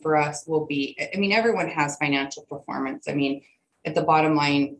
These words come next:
i-, at the end of the day, everybody needs to earn money, make a profit to employ others. So that's always at the, you know, I, I think the top of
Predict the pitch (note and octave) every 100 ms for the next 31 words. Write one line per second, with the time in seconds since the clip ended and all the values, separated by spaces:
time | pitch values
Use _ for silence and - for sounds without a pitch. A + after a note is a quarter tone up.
0 | _ - - - D#3+ E3 D3+ D3+ D3+ D3
1 | C#3 C3+ C#3+ C#3+ C#3+ C#3+ C#3 C#3 - -
2 | D3+ D3 - C#3+ C#3+ - - D3 D3 C#3
3 | C3+ C#3 C3 - C#3+ D3 - C#3 C3+ -
4 | B2+ - - C#3 C3+ C3 - _ _ -
5 | D3+ D3 C#3 C#3 - F2 - - D#3 D3
6 | D3 - _ - F3 F3+ G3+ G3 G3 D#3+
7 | D#3 D3+ D3 D3 - _ - C#3 C#3 C3+
8 | - - D3+ E3 D#3 D3+ D3+ - D3 D3
9 | D3+ D3